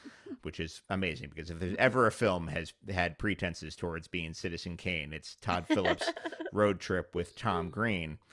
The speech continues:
Speaker 1: Mm-hmm.
Speaker 2: But then later he had, he had done something really interesting where he had been talking to his mother, my grandmother, about it and talked about how the scene was fine, but he really loved seeing the family name go up the, uh, screen at the
Speaker 1: <laughs>
Speaker 2: end.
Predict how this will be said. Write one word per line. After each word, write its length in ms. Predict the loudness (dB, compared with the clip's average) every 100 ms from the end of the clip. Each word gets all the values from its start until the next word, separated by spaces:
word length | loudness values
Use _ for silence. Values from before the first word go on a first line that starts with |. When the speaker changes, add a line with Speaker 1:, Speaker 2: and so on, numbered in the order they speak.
| -6
Speaker 1:
Mm-hmm. 200 | -6 -6 -10 -16 _ _
Speaker 2:
But 320 | -2 -2 2
then 180 | 2 4
later 420 | 4 6 6 4
he 180 | 2 0
had, 420 | 2 0 0 -4 -10
he 220 | -4 -2
had 220 | -2 -4 -12 _ _ _ -8
done 200 | -2 -2
something 380 | 0 -2 -2 -2
really 240 | -2 -2 -2
interesting 760 | -6 -6 -6 -6 -8 -10 -12 -14
where 360 | -8 -4 -4 -4
he 320 | -6 -6 -6
had 180 | -6 -6
been 180 | -8 -10
talking 600 | -4 -2 -2 -4 -6 -8
to 480 | -8 -6 -6 -8 -12 -16 -20 -20 -20 -20 -20 -20 _
his 260 | 2 4 6
mother, 260 | 4 4
my 160 | 2 -2
grandmother, 600 | 2 4 6 4 0 -2
about 360 | -4 -4 -2 -4
it 160 | -6 -6
and 180 | -8
talked 280 | -4 -4 -2
about 240 | -4 -4 -2
how 320 | -2 -2 -4
the 140 | -6
scene 280 | -2 0 0
was 160 | 0 0
fine, 400 | 2 4 2 0
but 120 | -4
he 80 | -2
really 260 | -2 -2
loved 240 | -2 -2 -4
seeing 320 | -8 -8 -8
the 80 | -10
family 460 | -6 -6 -6 -10
name 340 | -10 -8 -8 -10
go 200 | -8 -8
up 180 | -10 -10
the, 240 | -10 -8
uh, 200 | -8 -8
screen 420 | -8 -4 -2 -2 -2
at 100 | -4
the 160 | 0
Speaker 1:
<laughs> 0 |
Speaker 2:
end. 340 | 0 0 -6